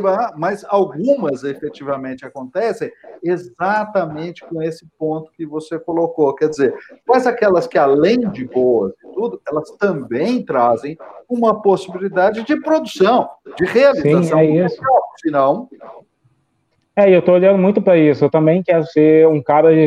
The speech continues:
Speaker 2: com, que seja conhecido pela essa visão de negócio, sabe?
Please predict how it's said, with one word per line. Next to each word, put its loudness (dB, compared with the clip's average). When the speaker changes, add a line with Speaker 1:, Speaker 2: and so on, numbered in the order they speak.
Speaker 2:
com, 2
que 0
seja 2
conhecido 0
pela 4
essa 0
visão 4
de 0
negócio, 2
sabe? 0